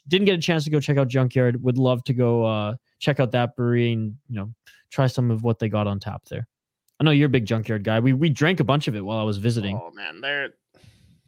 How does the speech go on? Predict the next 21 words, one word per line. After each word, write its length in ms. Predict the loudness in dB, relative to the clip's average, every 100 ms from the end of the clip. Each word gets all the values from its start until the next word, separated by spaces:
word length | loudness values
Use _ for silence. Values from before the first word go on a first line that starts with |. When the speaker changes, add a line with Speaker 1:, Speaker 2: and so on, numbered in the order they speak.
| _
Speaker 2:
yeah, 180 | -20 -18 -20 _
that's, 320 | -14 -12 -14 -2
and, 260 | 4 4 2 0
and, 200 | 2 2
I 40 |
mean, 240 | -2 -6 -14 _ _ _ _
perfect 400 | 0 2 4 2 0
to 60 |
tie 300 | 0 2 4
in 100 | 2 -4
with 100 | -4
Drecker 440 | -2 -2 -4 -10
when 120 | -10
they're, 140 | -10 -8
like, 200 | -8 -8
ten 200 | -12 -10
minutes 220 | -14 -12
away 160 | -12 -12
from 140 | -16
each 100 | -18
other. 200 | -16 -18